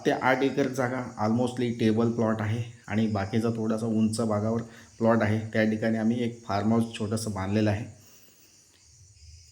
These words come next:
तुम्ही असं एक छोटं फार्म हाऊस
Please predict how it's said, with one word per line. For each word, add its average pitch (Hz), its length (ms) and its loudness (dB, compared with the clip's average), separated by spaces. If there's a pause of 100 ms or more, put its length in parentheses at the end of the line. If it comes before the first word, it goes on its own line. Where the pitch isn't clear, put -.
(680)
तुम्ही 127 340 0 (100)
असं 107 220 -4
एक 117 300 -4
छोटं 113 280 0
फार्म 107 180 2
हाऊस 117 160 0